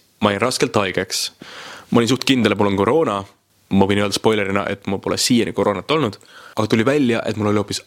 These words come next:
A-gripp. Ehk kõige hullem gripp üldse. Ja ma elasin selle üle. Ja pärast seda ma ei ole kordagi haige olnud. Isegi mitte kaitseväes. Aga pärast seda ma sain aru, et see ei ole ainult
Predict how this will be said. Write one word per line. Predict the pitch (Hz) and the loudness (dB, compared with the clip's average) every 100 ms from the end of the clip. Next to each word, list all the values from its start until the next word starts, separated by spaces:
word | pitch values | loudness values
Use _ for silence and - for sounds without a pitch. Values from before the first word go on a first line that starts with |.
| 120 | 0
A-gripp. | 120 104 - 104 - - - - | 0 0 -2 -4 -6 -20 -4 -2
Ehk | 123 | 2
kõige | 131 131 110 | 2 2 2
hullem | 180 202 208 175 107 | 4 4 4 2 -2
gripp | 101 147 147 - 131 | 0 0 0 -2 0
üldse. | 127 127 - 92 92 - - - - - - 120 | 0 -2 -4 -4 -4 -18 -20 -20 -20 -20 -4 0
Ja | 123 113 113 | 2 0 -4
ma | 117 - - - - 139 | -6 -10 -14 -8 0 2
elasin | 165 151 | 2 2
selle | 135 143 | 2 0
üle. | 120 101 - - | -2 -4 -12 -8
Ja | 120 | -2
pärast | 127 - | 0 0
seda | 151 | 0
ma | 131 | 0
ei | |
ole | 120 | 0
kordagi | 151 143 113 | 0 0 0
haige | 131 117 | 0 0
olnud. | 110 107 - _ _ | -2 -4 -10 _ _
Isegi | 135 139 | -2 -2
mitte | 131 131 | 0 0
kaitseväes. | 123 - 107 107 - _ _ _ - _ - | 0 -2 -4 -6 -10 _ _ _ -20 _ -2
Aga | - 110 | 0 2
pärast | 139 135 | 2 0
seda | 143 123 | 0 0
ma | 104 | 2
sain | 110 | 0
aru, | 117 113 98 | 2 0 -2
et | - | 0
see | 113 120 | 0 2
ei | 135 127 | 2 2
ole | 120 | 0
ainult | 117 127 107 101 _ - | 0 -2 -4 -6 _ -16